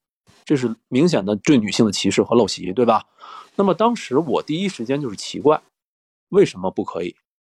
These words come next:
那第二时间，后来几次，次数多了以后，我就说，如果我奶奶不上桌，我也不上桌。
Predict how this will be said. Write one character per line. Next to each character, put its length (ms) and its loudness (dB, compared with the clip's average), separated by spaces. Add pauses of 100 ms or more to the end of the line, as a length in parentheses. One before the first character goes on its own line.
(420)
那 100 -6
第 140 4
二 120 4
时 200 -12
间， 260 -6 (160)
后 240 0
来 180 -2 (380)
几 180 -8
次， 220 -8
次 220 2
数 80 0
多 160 2
了 60 -2
以 20 -4
后， 120 -6
我 120 -6
就 40 -14
说， 240 -4 (140)
如 160 2
果 120 6
我 40 0
奶 80 -6
奶 100 -20
不 80 -16
上 140 -10
桌， 180 -8
我 120 2
也 40 2
不 60 -6
上 160 -20
桌。 100 -20